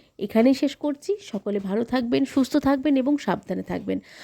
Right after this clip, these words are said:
আমাদের নতুন ভিডিও নিয়ে আসা পর্যন্ত আমাদের চ্যানেলটির পাশে থেকে আমাদেরকে সাপোর্ট করার অসংখ্য অনুরোধ রইল সকল প্রিয় দর্শক বন্ধুদের কাছে। আজকের মতন ইউনিভার্সকে থ্যাঙ্কস জানিয়ে সকলের কাছ থেকে এখানেই বিদায় নেব। সকলকে আজকের মতন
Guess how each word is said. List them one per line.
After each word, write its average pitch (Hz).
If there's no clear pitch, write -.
আমাদের 262
নতুন 226
ভিডিও 254
নিয়ে 269
আসা 247
পর্যন্ত 214
আমাদের 202
চ্যানেলটির 214
পাশে 233
থেকে 302
আমাদেরকে 180
সাপোর্ট 202
করার 277
অসংখ্য 269
অনুরোধ 214
রইল 254
সকল 208
প্রিয় 180
দর্শক 165
বন্ধুদের 180
কাছে। -
আজকের 202
মতন 247
ইউনিভার্সকে 254
থ্যাঙ্কস 269
জানিয়ে 294
সকলের 180
কাছ 170
থেকে -
এখানেই -
বিদায় 170
নেব। 185
সকলকে 202
আজকের 190
মতন 269